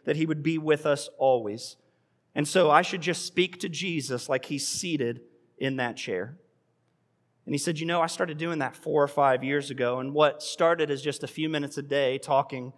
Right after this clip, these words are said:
to Jesus sitting in that chair right across from me actually has turned into me talking to Jesus a couple hours a day and just picturing him sitting in that chair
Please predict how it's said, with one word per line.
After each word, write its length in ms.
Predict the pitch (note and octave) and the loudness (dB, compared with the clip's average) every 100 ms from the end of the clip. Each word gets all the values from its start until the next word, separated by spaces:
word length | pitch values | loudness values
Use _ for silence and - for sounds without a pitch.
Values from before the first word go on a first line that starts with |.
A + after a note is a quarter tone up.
| _ _ | _ _
to 100 | - | -8
Jesus 520 | C#3 C3 D3 C3 B2 - | -6 -2 -2 -2 -4 -6
sitting 300 | C3+ C3 C3 | -6 -6 -6
in 140 | B2+ | -6
that 160 | B2+ - | -8 -6
chair 340 | - C3 A#2+ | -2 0 2
right 160 | B2 B2 | 0 0
across 360 | - C#3+ C#3 | 2 2 2
from 180 | - G#2+ | -6 -8
me 180 | A2 C#3+ _ _ _ _ _ _ _ | -8 -8 _ _ _ _ _ _ _
actually 380 | - D#3 - D3+ | -2 -2 0 0
has 180 | C#3 - | 0 -6
turned 380 | - F3+ F3+ D#3+ | -6 -4 -2 0
into 380 | F#3 F3+ B2 B2 | 0 -4 -4 -4
me 140 | C3+ | -4
talking 400 | - C#3 C3+ D3+ | -2 -2 -2 -8
to 60 | C3 | -8
Jesus 500 | C3 C#3+ B2+ B2 A#2+ | -6 -4 -4 -8 -8
a 40 | |
couple 300 | - C3 B2 | -6 -4 -2
hours 300 | B2 A#2+ B2+ | 0 -2 -4
a 60 | A2 | -4
day 400 | B2+ A#2 G2+ - _ _ _ _ _ _ _ - | -2 0 -2 -10 _ _ _ _ _ _ _ -8
and 100 | C3+ | -6
just 220 | E3 - | -6 -4
picturing 380 | G#3+ - D#3 C#3 | -6 -4 -4 -4
him 140 | C#3 | -4
sitting 360 | C3 E3 D#3 C#3+ | -4 -2 -2 -2
in 100 | B2+ | -4
that 200 | B2 A#2+ | -6 -6
chair 480 | - C#3 A2+ G#2 | -6 -4 -2 -6